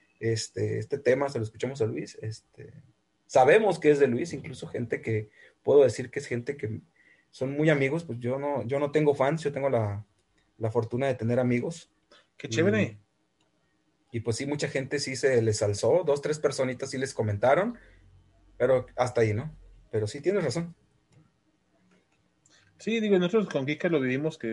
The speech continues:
Speaker 2: nos quisieron meter gol, y otros
Speaker 1: Ajá.
Speaker 2: proyectitos también, de repente sí la gente, ¿no?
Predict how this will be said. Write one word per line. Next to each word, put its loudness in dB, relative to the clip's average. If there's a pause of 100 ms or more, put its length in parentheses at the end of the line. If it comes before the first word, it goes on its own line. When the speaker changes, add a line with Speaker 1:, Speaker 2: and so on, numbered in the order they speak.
(100)
Speaker 2:
nos -8
quisieron -8
meter -8
gol, 0 (680)
y -2
otros -4
Speaker 1:
Ajá. -12
Speaker 2:
proyectitos -4
también, -4
de 0
repente -8
sí -12
la -6
gente, -12
¿no? -12